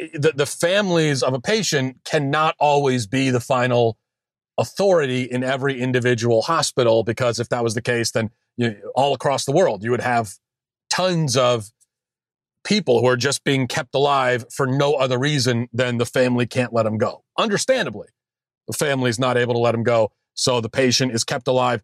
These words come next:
not for the patient's sake, but for the sake of a family member who is, um,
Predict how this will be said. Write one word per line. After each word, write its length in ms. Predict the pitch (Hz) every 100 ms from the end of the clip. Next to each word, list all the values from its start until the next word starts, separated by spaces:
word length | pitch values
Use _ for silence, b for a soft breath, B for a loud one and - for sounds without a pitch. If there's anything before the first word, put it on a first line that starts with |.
| _ -
not 180 | 156
for 60 | 151
the 80 | 160
patient's 420 | 202 185 139 120
sake, 300 | 127 107 - _ _ -
but 120 | 123
for 60 | 127
the 80 | 117
sake 240 | 131 123
of 80 | 113
a 60 |
family 320 | 113 156 131 120
member 320 | 113 110 110
who 200 | 113 107
is, 280 | 107 - - _ _ _ _ _ _ _ 110
um, 460 | 107 101 98 101